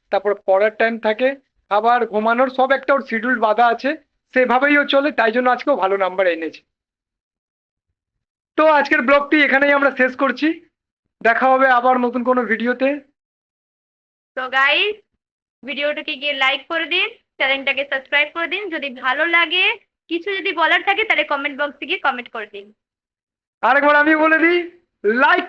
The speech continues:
Speaker 1: করুন, লাইক করুন, তাহলে আমরা মোটিভেট পাই আবার ভালো ভালো আর ব্লগ আন-, আনার জন্য, আর ভিডিও আনার জন্য। আর কমেন্টটা নিশ্চয় করুন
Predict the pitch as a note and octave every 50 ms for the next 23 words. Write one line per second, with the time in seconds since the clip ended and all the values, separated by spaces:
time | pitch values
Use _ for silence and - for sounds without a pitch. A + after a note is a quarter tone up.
0 | - C4+ B3+ A3 F#3+ F3+ F3+ F3+ G3 A3 B3+ C#4 - - - D4 D4 C#4+ D4 D#4
1 | D#4+ F4 F4 D#4 - B3 A#3+ C4 C4 C4 C4 C4 B3+ A#3+ B3 B3 B3 C#4 B3 C4+
2 | C4 C4+ - C4 C4 C#4 E4 F4+ D#4+ - _ - G3 G3 G#3+ A#3+ B3+ A#3 G3 G#3+
3 | A3+ A#3+ A#3+ B3 B3 B3 B3 A#3+ A#3+ A3+ G#3 F#3 F#3+ A#3 A#3+ A#3+ A#3+ A#3+ A#3+ A#3
4 | A#3+ A3+ - - A3+ G#3+ A#3 A#3+ A3+ A#3 B3 A#3+ B3 C#4 D4+ D4 _ _ _ _
5 | _ _ _ - - G#3 G3+ G3+ G3+ G#3 A3 G#3+ A#3+ A#3+ A#3+ A#3 A#3+ A#3+ A3+ G#3+
6 | A#3+ A#3+ A#3+ C4 D4 D4+ D4 _ _ - _ _ _ _ _ _ - G3+ G3+ G#3
7 | G#3 G3+ - - - C4+ D4 D#4 F4 F#4+ F#4 F4 F4+ E4 D4+ D4 - - D4+ C#4+
8 | A3+ C4 B3+ B3+ D4